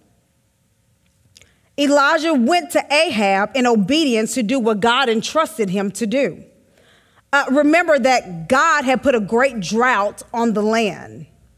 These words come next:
of Israel, and E-, and Elijah was waiting for God to end the drought because it was affecting his people.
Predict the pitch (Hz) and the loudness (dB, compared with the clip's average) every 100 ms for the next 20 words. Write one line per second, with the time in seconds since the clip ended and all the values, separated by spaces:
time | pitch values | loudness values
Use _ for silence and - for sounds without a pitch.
0 | _ _ _ _ _ _ _ _ 233 202 | _ _ _ _ _ _ _ _ 0 2
1 | 262 180 202 214 247 233 240 247 226 - | 2 2 0 2 2 0 -2 -4 -4 -2
2 | 254 240 254 311 247 220 214 202 202 185 | 2 4 4 2 2 0 0 0 0 2
3 | 269 311 226 196 208 214 - - 247 240 | 2 0 -2 -2 -4 -6 -12 -8 -4 -2
4 | 175 247 269 196 196 - 262 214 196 196 | 0 2 2 2 0 -2 -6 -4 -4 -2
5 | 214 220 254 233 147 - - - _ _ | -2 0 0 0 -4 -14 -20 -20 _ _
6 | _ _ _ _ _ _ 254 269 247 240 | _ _ _ _ _ _ -2 0 0 0
7 | 214 226 - 294 294 262 208 226 220 - | -2 -4 0 -2 -2 -4 -2 -2 -4 -4
8 | 285 185 170 | -4 -2 -8